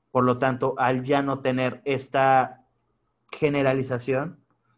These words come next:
una vez más, permite dar una mejor atención y un mejor diagnóstico.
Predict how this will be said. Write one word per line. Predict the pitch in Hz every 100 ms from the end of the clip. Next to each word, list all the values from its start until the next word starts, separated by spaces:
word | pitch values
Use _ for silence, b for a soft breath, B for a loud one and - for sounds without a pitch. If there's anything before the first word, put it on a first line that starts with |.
| _ _ _ _ _ _ _ _ _ _ _ _
una | 165 139 123
vez | 123
más, | 202 139
permite | - 131 127 123 123
dar | 151 123
una | 127 143
mejor | 127 - 120
atención | 117 110 104 - 139 113 - _ _ _ _ _ _
y | 123
un |
mejor | 120 113 110
diagnóstico. | 107 110 139 139 120 -